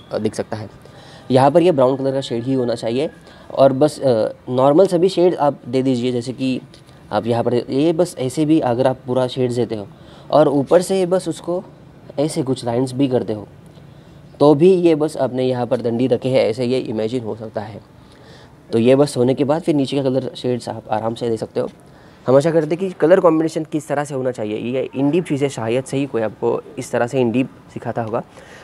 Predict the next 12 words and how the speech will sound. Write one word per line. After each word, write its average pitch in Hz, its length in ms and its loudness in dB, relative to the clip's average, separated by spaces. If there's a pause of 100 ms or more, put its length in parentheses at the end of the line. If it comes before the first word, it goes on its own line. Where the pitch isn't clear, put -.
(140)
तो 139 80 8
आप, 139 180 4 (320)
आप, - 140 -8 (380)
आपके 123 160 -6
friends 117 240 -4
के 143 80 0
साथ 120 100 -2
भी 120 100 -2
ज़रूर 120 200 6
share 131 200 -2
कीजिए 139 420 0
और 113 400 4